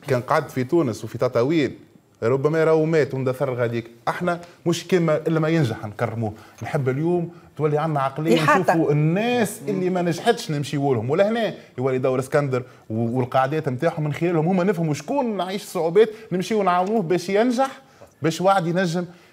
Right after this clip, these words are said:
Speaker 1: يكون يكركر لنا ونقولوا: "انا عاوناه"، مش بعد هو ينجح بعد يجي نقولوا:
Speaker 2: Juste
Speaker 1: "نكبوا عليه
Speaker 2: dix
Speaker 1: ونكرموه".
Speaker 2: secondes. Juste dix secondes. احسن حاجه، آه، عند لي ستارت ابور ثقافه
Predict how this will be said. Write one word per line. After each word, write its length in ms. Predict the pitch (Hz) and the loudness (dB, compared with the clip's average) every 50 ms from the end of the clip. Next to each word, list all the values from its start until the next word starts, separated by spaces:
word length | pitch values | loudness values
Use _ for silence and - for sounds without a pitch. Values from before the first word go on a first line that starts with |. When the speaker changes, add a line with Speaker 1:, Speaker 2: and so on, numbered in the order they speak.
| _ _ _ _ _ _ _ _ _ _ - | _ _ _ _ _ _ _ _ _ _ -10
Speaker 1:
يكون 520 | 107 110 110 - 156 156 156 156 156 156 | -8 -8 -6 -4 -2 -2 -2 -2 -4 -6
يكركر 560 | - - - 120 - - 143 139 131 - 151 | -6 -8 -10 -6 -4 -2 -2 -2 -2 -2 -2
لنا 120 | 151 156 139 | -2 -2 -4
ونقولوا: 260 | 127 - - 143 139 | -4 -4 -2 -2 -2
"انا 100 | 139 139 | 0 -2
عاوناه"، 500 | 127 127 127 127 127 123 123 123 120 117 | 0 0 0 0 -2 -2 -4 -4 -4 -4
مش 240 | 113 127 147 139 - | -4 -6 -8 -8 -2
بعد 220 | 131 139 135 131 135 | 0 0 0 2 2
هو 100 | 131 127 | 2 2
ينجح 340 | 135 147 147 131 131 117 | 2 2 0 -2 -4 -4
بعد 140 | 120 135 131 | -4 -4 -2
يجي 100 | 123 131 | -2 -4
نقولوا: 280 | 123 - 127 127 - 135 | -4 -2 -2 0 0 0
Speaker 2:
Juste 40 | - | 0
Speaker 1:
"نكبوا 200 | 117 113 120 117 | 2 4 4 4
عليه 140 | 127 143 | 6 6
Speaker 2:
dix 40 | 143 | 4
Speaker 1:
ونكرموه". 560 | 139 120 120 123 135 127 120 120 117 113 113 - - - - _ _ - | 4 4 4 2 2 2 2 0 0 -2 -4 -4 -8 -16 -20 _ _ -6
Speaker 2:
secondes. 40 | - | -4
Juste 240 | 240 269 196 180 202 | -4 -4 -6 -6 -10
dix 180 | 214 - - 190 | -10 -4 -4 -4
secondes. 260 | 185 180 185 196 202 - - _ _ _ _ - _ | -4 -6 -10 -16 -18 -20 -20 _ _ _ _ -20 _
احسن 340 | - - - - - 214 208 | -16 -16 -12 -10 -10 -10 -10
حاجه، 440 | 208 - 214 208 208 202 - 180 185 190 - - - - - - - - - | -10 -12 -10 -10 -10 -10 -10 -12 -12 -14 -18 -20 -20 -20 -20 -20 -20 -14 -10
آه، 200 | 151 151 143 139 | -8 -8 -8 -8
عند 220 | 160 170 196 190 170 | -8 -8 -8 -6 -8
لي 60 | 202 | -10
ستارت 320 | 202 - - 202 202 - | -8 -6 -8 -8 -6 -8
ابور 220 | 170 170 - - 214 - - - - - - - - - - - | -10 -10 -8 -4 -2 -2 0 0 2 4 4 4 4 4 4 2
ثقافه 360 | - 277 285 302 294 269 247 | 2 2 2 0 0 -4 -8